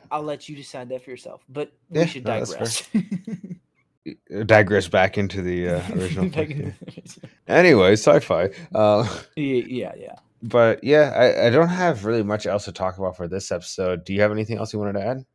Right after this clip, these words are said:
Speaker 1: No, and I really do think that the three episode thing will work out a lot better for us, 'cause it'll give us a little bit more content to continue on our conversation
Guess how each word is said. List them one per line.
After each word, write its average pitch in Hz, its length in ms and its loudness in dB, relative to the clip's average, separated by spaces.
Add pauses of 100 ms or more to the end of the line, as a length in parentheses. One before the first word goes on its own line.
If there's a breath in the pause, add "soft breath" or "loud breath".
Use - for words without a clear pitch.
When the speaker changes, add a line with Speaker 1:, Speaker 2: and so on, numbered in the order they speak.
(260)
Speaker 1:
No, 139 360 -2
and 143 80 -6
I 143 80 -2
really 156 240 -2
do 139 160 -6
think 127 240 -10
that 117 140 -8
the 110 60 -18
three 117 240 -8
episode 107 440 -10
thing 107 160 -10
will 95 80 -10
work 98 220 -8
out 98 100 -8
a 98 40 -8
lot 95 200 -4
better 95 180 -4
for 107 160 -4
us, 101 120 -4
'cause 98 200 -14
it'll 104 200 -8
give 117 180 -2
us 117 140 -8
a 104 40 -10
little 131 220 -2
bit 123 160 -4
more 110 140 -8
content 107 500 -10
to 98 60 -20
continue 107 500 -8
on 101 120 -4
our 95 120 -4
conversation 104 800 -8